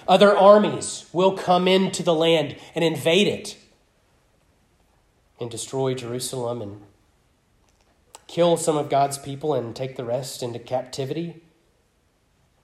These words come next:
And the people are left longing for a greater servant, a greater Joshua who can do what Joshua could not, someone who could defeat their enemies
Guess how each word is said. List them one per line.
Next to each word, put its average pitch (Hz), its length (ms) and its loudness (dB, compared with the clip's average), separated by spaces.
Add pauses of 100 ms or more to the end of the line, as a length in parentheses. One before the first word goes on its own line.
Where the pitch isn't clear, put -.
(1120)
And 151 100 -2
the 135 60 -4
people 160 300 -4
are 135 120 0
left 131 560 -4 (520)
longing 131 640 -4
for 131 440 -6
a 127 100 -8
greater 117 520 -10
servant, - 560 -16 (1400)
a 151 80 -4
greater 180 380 4
Joshua 156 720 2 (240)
who 208 380 4 (260)
can 165 240 -4
do 190 260 0
what 175 160 0
Joshua 165 600 0
could 143 280 -8
not, 120 540 -10 (1900)
someone 151 380 -2
who 147 500 -6
could 139 240 -10
defeat 156 580 -12
their 139 200 -6
enemies 131 680 -10